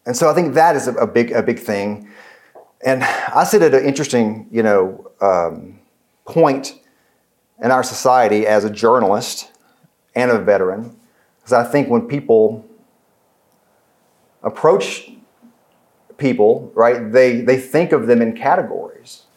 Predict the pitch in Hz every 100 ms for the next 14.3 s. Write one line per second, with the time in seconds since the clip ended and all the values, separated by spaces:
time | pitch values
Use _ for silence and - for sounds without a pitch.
0 | _ - 120 147 180 143 127 131 147 123
1 | 110 117 120 120 - _ _ 165 170 156
2 | 143 139 139 113 113 107 117 - 120 117
3 | 117 120 120 120 - _ _ _ _ _
4 | 123 101 98 98 - _ _ _ _ 123
5 | 117 139 123 123 123 127 196 - - -
6 | _ _ _ - 120 117 123 117 113 117
7 | - _ _ - 123 - 185 147 131 147
8 | 165 147 - 123 117 - 113 - - 131
9 | - - 135 190 233 123 117 - 82 -
10 | - - 320 - 117 123 151 - _ _
11 | _ _ - 127 131 - - - 131 117
12 | 139 190 185 143 135 160 165 143 135 151
13 | 156 123 117 123 - - 135 117 135 131
14 | 101 113